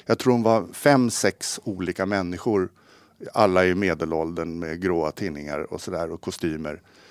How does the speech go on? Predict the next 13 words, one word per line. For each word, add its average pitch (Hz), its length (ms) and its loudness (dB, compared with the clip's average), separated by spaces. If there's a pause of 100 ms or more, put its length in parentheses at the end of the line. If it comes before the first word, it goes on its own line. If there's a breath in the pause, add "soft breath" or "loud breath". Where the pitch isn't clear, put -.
I 113 100 -4
Sverige 123 500 6
hade 104 280 2
vi 95 160 0
en 95 100 -2
sjuttonårig 90 800 -2
Leif 87 300 -2
Gabrielsson 85 800 0 (760 soft breath)
som 104 260 -2
körde 95 440 4
alla 120 300 6
deras 98 420 2
jobb. 73 340 -8